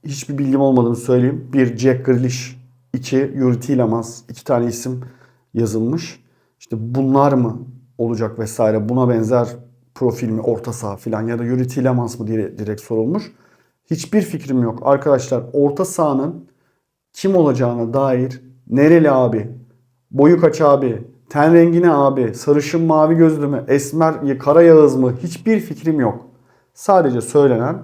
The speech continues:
orta saha transferi yüksek profil tamamlandı. Feyenoord maçından sonra açıklanacak. Ee, iki orta saha alınacak.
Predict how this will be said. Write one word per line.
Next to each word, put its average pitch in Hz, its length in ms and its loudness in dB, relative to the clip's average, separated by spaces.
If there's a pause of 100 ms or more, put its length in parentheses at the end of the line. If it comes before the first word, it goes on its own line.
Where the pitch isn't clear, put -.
orta 139 320 2
saha 113 260 -2
transferi 107 540 -8
yüksek 113 400 -8
profil 107 280 -10 (480)
tamamlandı. 160 680 2
Feyenoord 127 440 -2
maçından 113 340 -8
sonra 104 240 -10
açıklanacak. 170 840 0 (720)
Ee, 131 380 2
iki - 200 -2
orta 170 260 4
saha 170 220 4
alınacak. 170 640 4